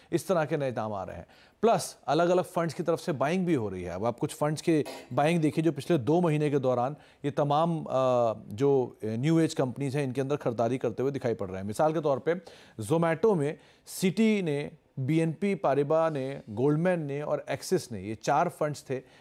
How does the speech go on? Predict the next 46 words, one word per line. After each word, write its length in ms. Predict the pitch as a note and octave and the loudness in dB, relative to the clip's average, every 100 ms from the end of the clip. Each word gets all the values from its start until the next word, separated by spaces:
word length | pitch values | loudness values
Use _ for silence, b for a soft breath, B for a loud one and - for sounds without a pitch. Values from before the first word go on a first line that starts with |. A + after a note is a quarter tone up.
| b | b
जिनकी 280 | A#2+ C#3+ D#3+ | -4 -2 -2
तरफ 220 | D#3 C#3 | -2 -2
से 140 | C3+ C#3+ | -4 -6
यहाँ 160 | B2 | -6
पर 140 | A#2 C3+ | -6 -8
खरीदारी 400 | C3+ A2+ A2+ B2+ | -6 -2 -2 -2
होते 200 | A#2+ B2 | -4 -4
हुए 100 | A#2 | -6
दिखाई 200 | A2+ G#2+ | -6 -6
पड़ी 200 | A2+ B2 | -2 -2
है 80 | C#3 | -2
बीते 300 | A#2 A#2 C3 | -4 -4 -4
दो 220 | B2+ C3 | -2 -4
महीने 300 | G#2+ G#2 G#2 | -4 -6 -8
के 120 | G2+ | -8
दौरान। 360 | F#2+ F2+ E2 - b b b b - | -8 -10 -14 -20 b b b b 0
इसके 260 | D3+ A#3+ | 2 4
अलावा 480 | A3 F#3 D3+ D#3 G#3 _ _ - | 6 6 4 0 -2 _ _ -14
डिलीवरी 560 | G2 C#3+ E3 E3+ G3+ G3+ | -2 2 4 4 4 2
में 220 | F#3 G#3 - | 0 -4 0
आदित्य 280 | C3 C#3 E3 | 0 2 0
बिरला 260 | D#3 D#3+ | 2 0
Sun 240 | D3+ D#3+ D#3+ | 0 -2 0
Life, 400 | D3 A2+ G2 F2+ | 0 -2 -4 -14
Blackstone 680 | - C#3 D#3+ - - F#3 | -4 -2 -2 -2 -2 0
जैसे 200 | E3 C#3+ | 0 -2
fund 300 | D3+ D3 C#3+ | -2 -4 -4
जो 80 | C3 | -4
हैं 80 | C3+ | -4
वो 100 | D3 | -2
participate 440 | B2+ A2+ - A#2+ | -2 -2 -4 -8
करते 260 | - A2+ A#2+ | -6 -6 -4
हुए 60 | A2+ | -6
दिखाई 220 | A2 G#2+ | -6 -6
पड़े 200 | A2 A2 | -6 -8
हैं, 160 | B2+ - b b | -10 -14 b b
उनकी 240 | C3+ B2 D3 | -6 -2 -2
तरफ 180 | C3+ | -2
से 100 | C3 | -4
खरीदारी 400 | C3+ A#2+ A2 A2 | -6 -4 -2 -2
होते 180 | A#2 G2+ | -4 -6
हुए 100 | A2 | -6
दिखाई 220 | A2 G#2 | -6 -8
पड़ 160 | F#2+ F#2 | -8 -10
रही 160 | F2+ | -10
है। 80 | F2+ | -12